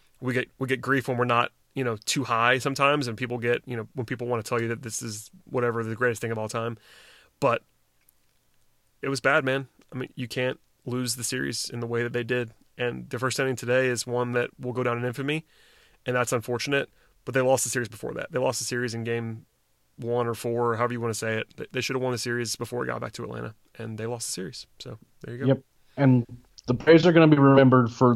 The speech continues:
Speaker 2: like, a, like, it's not going to be a, you know, remember when the Braves lost a two one series lead. They're gonna remember how they got drilled in the first game and gave up ten runs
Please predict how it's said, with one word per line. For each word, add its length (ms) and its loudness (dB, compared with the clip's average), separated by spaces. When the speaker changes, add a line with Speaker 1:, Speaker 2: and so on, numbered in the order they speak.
Speaker 2:
like, 240 6
a, 320 6
like, 240 8
it's 240 -2
not 220 -8
going 260 10
to 120 4
be 460 6
a, 480 4
you 100 8
know, 120 10
remember 320 10
when 120 10
the 60 8
Braves 480 6
lost 260 6
a 60 2
two 220 6
one 220 8
series 380 4
lead. 220 0
They're 100 6
gonna 160 8
remember 640 10
how 180 6
they 120 8
got 220 0
drilled 720 8
in 120 4
the 60 2
first 240 4
game 160 6
and 140 6
gave 140 6
up 160 4
ten 300 6
runs 600 4